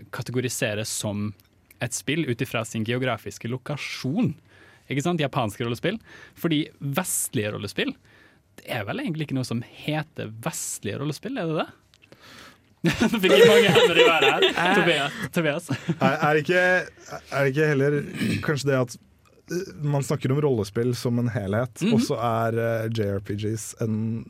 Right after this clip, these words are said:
Speaker 3: en undersjanger som er, blir noe helt annet. Det blir spesifikt noe helt annet.
Speaker 1: At liksom J R P Gs og vestlige rollespill blir en undersjanger av
Speaker 3: Nei, n-,
Speaker 1: rollespill, eller?
Speaker 3: eh, ja, i, nei, at vestlige rollespill egentlig er, bare er rollespill.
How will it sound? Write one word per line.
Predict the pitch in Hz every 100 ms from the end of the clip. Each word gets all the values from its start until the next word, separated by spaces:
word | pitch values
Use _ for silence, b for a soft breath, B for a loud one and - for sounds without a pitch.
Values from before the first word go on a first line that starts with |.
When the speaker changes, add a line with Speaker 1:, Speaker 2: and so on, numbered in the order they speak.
| -
Speaker 3:
en | 120 120
undersjanger | 147 123 107 101 101 - 104 104 143
som | - 131
er, | 110
blir | 120 113 110 113 123
noe | 127 -
helt | 135 147
annet. | - 120 147 -
Det | 127 123
blir | 120 117
spesifikt | - 107 101 - 104 107 -
noe | 120
helt | 104 110 -
annet. | 110 123
Speaker 1:
At | 143
liksom | 135 131
J | 127
R | 120
P | 123
Gs | 117 117 -
og | 127 117
vestlige | 113 - 110
rollespill | 110 104 113 104
blir | 104 101
en | 101
undersjanger | 110 107 101 104 98 101
av | 104
Speaker 3:
Nei, | 170 170
n-, | 143
Speaker 1:
rollespill, | 120 113 - 165
eller? | 208 123 156 151 147 147
Speaker 3:
eh, |
ja, | 160 175 175 165
i, | 170 170 180
nei, | 160 160 180 151
at | 151 160
vestlige | 147 - 120
rollespill | 139 110 - 123 120
egentlig | 107 101 101 120
er, | 110 110
bare | 123 117 110
er |
rollespill. | 120 104 -